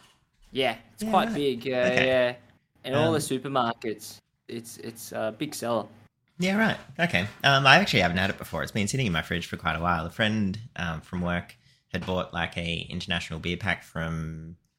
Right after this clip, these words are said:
Speaker 2: uh, Moondog, I think.
Speaker 1: Yeah,
Speaker 2: They,
Speaker 1: yeah.
Speaker 2: they, um, during lockdowns or before lockdown,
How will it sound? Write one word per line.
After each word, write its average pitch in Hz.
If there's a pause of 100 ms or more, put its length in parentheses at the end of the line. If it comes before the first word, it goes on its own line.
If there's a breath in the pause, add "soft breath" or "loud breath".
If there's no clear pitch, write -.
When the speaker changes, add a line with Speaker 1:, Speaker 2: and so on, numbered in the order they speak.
(580)
Speaker 2:
uh, 80
Moondog, 175 (400)
I 101
think. 117 (240)
Speaker 1:
Yeah, 180
Speaker 2:
They, 92
Speaker 1:
yeah. - (260)
Speaker 2:
they, 90
um, 85 (680)
during 90
lockdowns 82
or 85
before 107
lockdown, 87